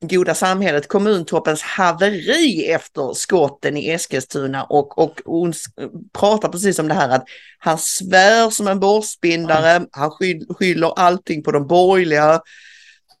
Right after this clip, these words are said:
Speaker 1: Mm, det ska liksom framstå som att, "Åh, nu,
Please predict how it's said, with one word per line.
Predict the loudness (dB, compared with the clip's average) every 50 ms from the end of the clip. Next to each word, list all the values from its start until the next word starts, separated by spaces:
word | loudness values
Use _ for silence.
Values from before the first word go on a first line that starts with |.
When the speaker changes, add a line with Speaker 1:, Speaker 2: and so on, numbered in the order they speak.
| -20 -20 _ _ _ -8
Speaker 1:
Mm, | -6 -6 -6 -6 -6 -6 -6 -6 -2 0
det | 0 0
ska | 2 0 0
liksom | 0 0 -2 -2 -2 -2 -2 -2
framstå | -4 -4 -2 0 0 2 2 0 -2 -2 -2 0 0 0
som | 0 0 0 0
att, | 0 0 0
"Åh, | 2 2 2 4 4 2 2
nu, | 4 4 4 2 2 0 -4 -8 -6 -4 -4 -4